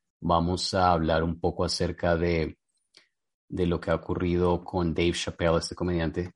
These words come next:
que es tan controversial. Tal vez estamos de acuerdo con lo que dice, tal vez no en todas las cosas, pero creo que ha sido bastante interesante ver cómo,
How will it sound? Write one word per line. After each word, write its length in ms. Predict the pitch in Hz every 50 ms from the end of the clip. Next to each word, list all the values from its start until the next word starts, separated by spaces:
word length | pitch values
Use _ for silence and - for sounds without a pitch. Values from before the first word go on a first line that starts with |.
| _ _
que 140 | - - 85
es 180 | 80 78 - -
tan 200 | 90 87 87 87
controversial. 720 | - 95 90 - 98 95 87 85 - - - 87 87 92 87
Tal 160 | 87 87 82
vez 160 | 85 85 85
estamos 360 | 82 - - 92 95 92 85
de 60 | 85
acuerdo 400 | 92 - - 104 101 101 113 104
con 180 | - - 113 110
lo 80 | 110 101
que 120 | - 107
dice, 260 | 113 113 - - 117
tal 140 | - 92 87
vez 260 | 90 90 - - - -
no 360 | 107 104 104 104 104 104 104 -
en 120 | 117 107 90
todas 200 | - 104 101 101
las 120 | 95 -
cosas, 280 | - 98 95 90 - -
pero 200 | - 101 92 87
creo 160 | - - 90
que 100 | - 101
ha 40 | 98
sido 320 | - - 92 87 90 90
bastante 480 | 87 90 90 - - 85 82 80 - 90
interesante 480 | 87 - - 87 - - 82 80 85
ver 140 | 85 87 85
cómo, 260 | - 95 92 90 90